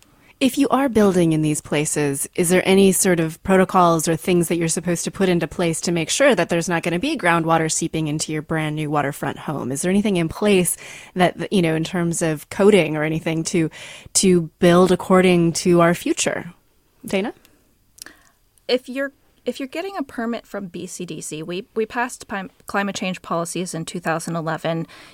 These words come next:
Speaker 2: You are required to do a study, uh, to see if, if your new development will be, uh, subject to sea level rise. And if so, uh, our policies call for resilient by end of mid-century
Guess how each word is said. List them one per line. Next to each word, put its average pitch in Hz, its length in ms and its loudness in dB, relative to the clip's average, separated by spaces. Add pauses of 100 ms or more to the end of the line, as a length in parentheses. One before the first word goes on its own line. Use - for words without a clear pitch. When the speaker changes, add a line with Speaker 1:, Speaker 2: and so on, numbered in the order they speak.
Speaker 2:
You 180 220 -4
are 190 180 2
required 196 500 0
to - 80 -10
do 170 480 -4
a 180 120 -8
study, 160 580 -4 (100)
uh, 156 260 -4 (160)
to 180 100 -8
see 170 260 -4
if, 165 240 -8
if - 300 -8
your 165 260 -4 (540)
new 180 200 -2
development 170 540 -4
will 165 340 -4 (320)
be, 151 360 -6 (420)
uh, 139 320 -6
subject 170 400 -6
to - 60 -12
sea 170 180 -4
level 160 220 -4
rise. 139 420 -6 (400)
And 160 140 -2
if 185 80 -4
so, 196 560 2
uh, 143 340 -6
our 175 220 0
policies 175 520 -4
call 160 200 -4
for 147 200 -6
resilient 185 600 -2
by 190 340 -4
end 175 160 -6
of - 100 -8
mid-century 170 840 -6